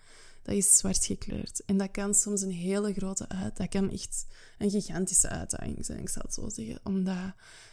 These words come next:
als je niks hebt ingekleurd, dan zijt je echt heel vatbaar voor conditionering. Dus dan is het echt aan u om te gaan zoeken, oké, wat zijn die stemmen van die specifieke, van dat specifieke centrum?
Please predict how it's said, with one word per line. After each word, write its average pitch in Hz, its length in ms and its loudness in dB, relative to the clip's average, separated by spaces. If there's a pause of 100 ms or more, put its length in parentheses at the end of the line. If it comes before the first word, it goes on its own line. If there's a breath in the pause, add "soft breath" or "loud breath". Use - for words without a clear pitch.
(100)
als - 160 2
je 196 120 0
niks 202 400 4
hebt 208 180 4
ingekleurd, 196 600 -4
dan 185 160 -2
zijt 185 280 -4
je - 160 -6
echt - 260 -4
heel 196 540 2
vatbaar 185 360 0
voor 185 180 -4
conditionering. 185 1040 -2 (420 soft breath)
Dus 202 100 4
dan 202 140 4
is 196 100 4
het 190 220 -4
echt - 320 -2
aan 202 120 2
u 196 100 0
om 190 100 0
te 185 120 -2
gaan 185 180 -2
zoeken, - 300 -4
oké, 196 280 -6
wat 190 120 -2
zijn 196 180 0
die 190 100 -2
stemmen 226 520 0 (500 soft breath)
van 208 640 0
die 208 260 -6
specifieke, 196 1080 -6 (260)
van 202 180 -2
dat 196 100 0
specifieke - 580 -2
centrum? 254 760 -2